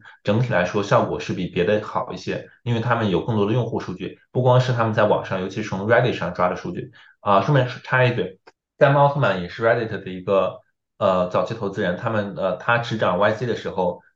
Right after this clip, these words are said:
呃，曾经是，呃，投资过 Reddit，而且他也曾经在很短的时间做过 Reddit 的一个首席执行官。啊，不过应该是当时 Reddit 首席执行官被，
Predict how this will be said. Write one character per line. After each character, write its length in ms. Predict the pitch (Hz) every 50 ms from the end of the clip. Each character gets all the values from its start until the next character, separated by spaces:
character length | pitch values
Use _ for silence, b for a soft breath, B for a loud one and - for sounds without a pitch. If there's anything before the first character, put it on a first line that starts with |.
| _ _
呃， 260 | - 98 92 92 90
曾 220 | - - 98 98 98
经 200 | 110 107 107 110
是， 600 | - - - 107 98 95 90 90 87 90 - _ _ _ _
呃， 500 | - 104 98 92 90 90 87 87 85 85 -
投 220 | - - 101 101
资 180 | 98 - 123 123
过 540 | - - - 104 95 90 90 90 - - -
Reddit， 380 | - 113 110 110 104 92 - -
而 160 | - 104 104
且 400 | 107 - - 107 98 90 90 90 - - _ _ _
他 160 | - 117 123
也 120 | 117 104 95
曾 180 | - 98 98
经 200 | 104 113 113 117
在 380 | - - 120 104 98 95 87 -
很 140 | - 104 104 104
短 140 | 127 101
的 80 | 92 92
时 160 | - - 98
间 180 | 98 101 104 107
做 220 | 113 117 104 95
过 160 | 95 98 95
Reddit 340 | 101 110 113 113 107 - 92
的 100 | 90 90
一 120 | 87 87 90
个 140 | 98 92
首 120 | - - 85
席 120 | - 98 92
执 80 | -
行 180 | - - 90 92
官。 220 | 90 87 85 78 B B B B B B _
啊， 200 | - 98 90 90
不 140 | - 110
过 420 | 110 113 110 104 98 - - - - -
应 140 | 120 113
该 100 | 117 120
是 160 | 120 - 117 107
当 180 | 117 117 120
时 260 | 123 - 110 101 101
Reddit 420 | 107 110 110 110 107 95 101 95 90
首 180 | - - 92
席 120 | 90 107 95
执 40 | 92
行 160 | 104 98 98
官 240 | 101 95 90 - -
被， 440 | 107 101 95 92 90 92 90 -